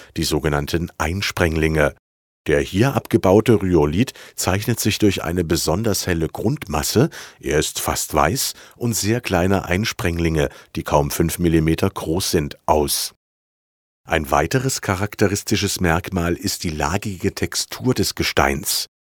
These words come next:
Sie entstand infolge der Fließbewegungen des Magmas. Das Gestein bildete aber keinen Schichtvulkan, wie wir es heute zum Beispiel vom Vesuv kennen, sondern einen sieben Kilometer langen sogenannten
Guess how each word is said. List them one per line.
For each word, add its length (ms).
Sie 260
entstand 420
infolge 540
der 160
Fließbewegungen 1120
des 180
Magmas. 680
Das 200
Gestein 600
bildete 440
aber 240
keinen 340
Schichtvulkan, 1040
wie 220
wir 180
es 160
heute 260
zum 200
Beispiel 480
vom 240
Vesuv 420
kennen, 340
sondern 340
einen 360
sieben 320
Kilometer 640
langen 340
sogenannten 760